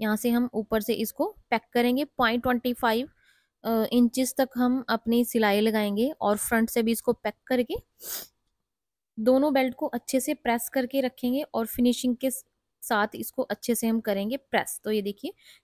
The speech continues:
फिनिशिंग से हमारी बेल्ट रेडी हो गई है। अभी हमें प्रिंसेस कट को जॉइंट करना है। तो यहाँ पे देखिए प्रिंसेस कट को हमें नीचे से स्टिच करना है और ये देखिए हमारी यहाँ पे जहाँ पे जॉइंट हो रहा है हमारा, हमें वहाँ से इसको अटैच करना है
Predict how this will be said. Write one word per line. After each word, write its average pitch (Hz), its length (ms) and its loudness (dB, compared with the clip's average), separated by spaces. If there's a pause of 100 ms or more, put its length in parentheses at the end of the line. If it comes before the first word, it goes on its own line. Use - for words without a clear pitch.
फिनिशिंग 240 400 0
से 254 120 -2
हमारी 226 300 0
बेल्ट 220 300 -2
रेडी 214 220 0
हो 233 160 4
गई 233 180 0
है। 254 180 -2
अभी 226 240 -4
हमें 226 280 0 (440)
प्रिंसेस 254 360 0
कट 269 180 -2
को 285 180 4
जॉइंट 214 380 -2
करना 247 320 0
है। 277 160 0 (480)
तो 285 40 -4
यहाँ 294 200 -2
पे 320 120 -6
देखिए 233 260 -4
प्रिंसेस 285 460 -2
कट 320 160 -4
को 320 120 -4
हमें 339 180 -2
नीचे 262 320 0
से 285 160 -2
स्टिच - 300 -4
करना 180 280 -6
है 196 220 -4
और 220 180 0
ये 233 160 2
देखिए 240 320 0
हमारी 226 360 0
यहाँ 220 260 0
पे 254 160 -6 (500)
जहाँ 254 300 2
पे 302 140 2
जॉइंट 233 560 2
हो 254 260 8
रहा 269 240 4
है 254 160 4
हमारा, 226 380 2
हमें 254 260 0
वहाँ 226 240 -2
से 240 100 -8
इसको 240 220 -4
अटैच 185 440 -6
करना 240 300 -2
है 285 160 -2